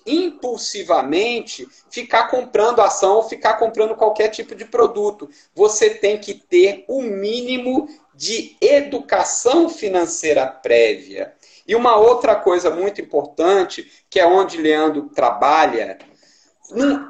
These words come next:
investimento não é pra ganhar dinheiro. Eu vou parar de trabalhar e ganhar só dinheiro com investimento. Não é bem assim que funciona. O investimento, ele é feito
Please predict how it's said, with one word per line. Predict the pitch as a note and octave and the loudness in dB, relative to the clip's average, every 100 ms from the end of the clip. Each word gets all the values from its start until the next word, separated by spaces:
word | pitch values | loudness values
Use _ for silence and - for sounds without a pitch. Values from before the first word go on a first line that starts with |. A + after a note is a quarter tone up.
| - | -2
investimento | C4+ F4+ C4+ A#3 - - F3 G#3+ B3 A#3+ | 2 2 2 0 0 -6 0 0 0 -4
não | A#3+ A#3 | 0 2
é | C#4+ | 2
pra | D4 - - C#4+ | 0 -4 0 2
ganhar | C#4+ C4 A#3 C4 | 2 2 2 2
dinheiro. | B3+ A3+ G3 G3 E3+ | 0 -2 2 4 4
Eu | G#3 A3+ | 2 4
vou | B3 B3 | 2 0
parar | - A3+ E3+ E3+ G#3+ - - - | 0 2 4 4 4 0 -8 -14
de | F3+ | -12
trabalhar | - E3+ E3 C#3+ C3 D3+ G3+ | -4 0 2 2 2 4 2
e | |
ganhar | - F#3+ E3+ E3+ | 2 2 2 0
só | - F3 | 0 0
dinheiro | E3 D3+ D3 D3 D3+ | 0 0 0 0 -4
com | |
investimento. | C#3 C3+ C3 - A#2+ A#2+ - | -8 -6 -8 -10 -10 -10 -8
Não | G3+ A3+ | -4 -2
é | |
bem | C#4 C4 C4+ | 0 -2 -4
assim | A3+ - C4 F4 | -6 -6 -4 -4
que | D4 C4+ | -6 -14
funciona. | F#3 D#3 - C#3+ C#3 A#2 G#2 G2+ _ _ _ _ _ | -10 -10 -6 -4 -2 -4 -8 -20 _ _ _ _ _
O | A3 D4+ | 0 2
investimento, | D#4 A#3+ A#3 - G3 F3 F3+ A3+ A3+ | 4 2 0 -2 -6 0 2 0 0
ele | F#3+ D#3 | 2 2
é | C#3+ | 0
feito | - - A3 A#3 - F#3 | -2 2 4 2 -8 -14